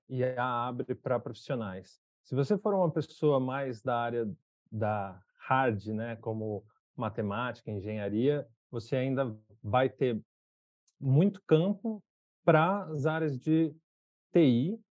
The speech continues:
desenvolvimento, ciência de dados, et cetera. Mas a novidade é que abre espaço pra muitas pessoas de humanas entrarem cada vez mais no mercado de tecnologia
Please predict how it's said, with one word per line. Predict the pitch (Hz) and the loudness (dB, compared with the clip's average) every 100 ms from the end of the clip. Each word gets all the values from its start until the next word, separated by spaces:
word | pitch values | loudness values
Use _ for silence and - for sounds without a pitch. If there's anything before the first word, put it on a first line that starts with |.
| _ | _
desenvolvimento, | 104 123 120 117 117 117 175 185 - | -8 -4 -4 -4 -4 -2 -2 -4 -8
ciência | - 120 113 104 | -10 -8 -8 -8
de | 101 | -6
dados, | 98 110 139 123 | -2 -2 -2 -4
et | 120 107 _ - | -6 -6 _ -20
cetera. | - 107 110 175 190 _ _ _ - | -4 -4 -2 -4 -6 _ _ _ -2
Mas | 127 | 2
a | 147 | 4
novidade | 156 156 156 151 143 185 160 110 - | 2 0 -2 2 2 2 -2 -6 -8
é | 127 | -8
que | - - 175 196 190 _ _ | -6 4 4 4 -2 _ _
abre | 156 156 196 180 | 0 0 0 0
espaço | 185 - 131 135 147 - | -2 -2 0 0 -4 -12
pra | - 139 | -4 -2
muitas | 127 208 226 | -2 -4 -8
pessoas | - 226 - 160 117 | -8 -6 0 0 2
de | 139 | 0
humanas | 202 160 123 143 190 190 _ _ _ _ _ _ _ _ _ _ _ _ _ _ _ | 0 0 -2 -2 -6 -10 _ _ _ _ _ _ _ _ _ _ _ _ _ _ _
entrarem | 190 202 202 _ - 165 175 214 220 208 - _ _ | 6 6 4 _ 2 6 6 4 0 -4 -10 _ _
cada | 147 139 | 0 2
vez | 156 190 | 4 2
mais | 143 135 170 156 | 0 -4 -4 -6
no | 160 | -8
mercado | 151 143 127 | -4 -2 -2
de | - | -4
tecnologia | 123 - 120 113 98 139 190 208 | -8 -4 -2 -2 -2 2 2 0